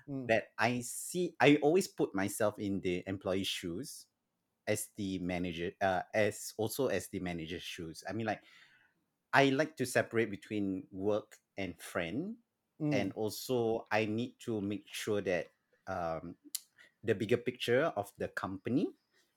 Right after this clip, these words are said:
Speaker 2: and also, uh, I had to see the employees', uh,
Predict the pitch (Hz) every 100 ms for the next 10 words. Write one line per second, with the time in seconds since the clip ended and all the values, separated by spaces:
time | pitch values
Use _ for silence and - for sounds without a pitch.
0 | - 113 104 101 107 - - - 113 107
1 | 107 104 104 104 104 - _ _ _ -
2 | 101 90 - 107 120 - - - - 135
3 | 135 120 117 113 - - - 92 104 98
4 | 98 98 98 - 98 95 98 95 95 -
5 | - - 85 71